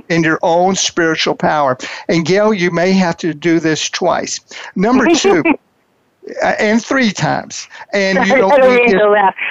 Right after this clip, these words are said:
Speaker 1: I took a writing workshop once, and it turned out every piece I wrote was that,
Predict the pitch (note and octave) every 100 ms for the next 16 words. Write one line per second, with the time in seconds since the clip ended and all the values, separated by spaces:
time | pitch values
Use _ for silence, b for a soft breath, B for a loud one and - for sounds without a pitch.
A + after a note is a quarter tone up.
0 | B - B3 - D4 G#3+ G3 G#3 A3+ G3+
1 | F3+ - - E3+ - F#3 F3+ F3+ G3 F#3
2 | - G#3+ G#3 G3 - F#3+ E3+ G#3 G#3+ -
3 | G#3 F3+ - F3 F3 F3+ F3 E3+ E3+ -
4 | - B B B - G3 F#3+ F3 E3+ E3
5 | F3